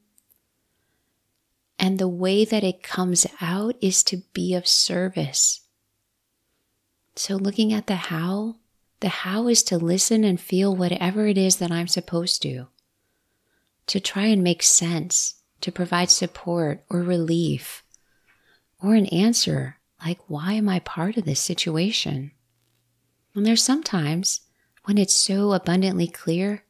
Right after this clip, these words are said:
and I really appreciate those times. <laughs> So here's one. In the hospital, I work there occasionally taking care of inpatients, so people who need to be hospitalized for non-surgical reasons.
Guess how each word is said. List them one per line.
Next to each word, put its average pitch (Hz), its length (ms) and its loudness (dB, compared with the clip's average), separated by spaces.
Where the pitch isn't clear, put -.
and 151 100 -12
I 170 120 -2
really 156 320 2
appreciate 147 480 -4
those 151 200 -6
times. 139 460 -6
<laughs> 254 80 8
So - 200 -4
here's 247 340 0
one. 170 380 2
In 196 140 0
the 202 60 4
hospital, 180 640 0
I 139 100 0
work 202 300 -2
there 175 160 4
occasionally 156 800 0
taking 170 360 -4
care 160 300 -2
of 160 200 -4
inpatients, 151 920 -4
so - 140 -6
people 196 400 0
who 170 120 0
need 170 260 0
to 175 60 -2
be 156 160 -4
hospitalized 147 800 -4
for 151 140 -6
non-surgical 151 840 -4
reasons. 135 640 -6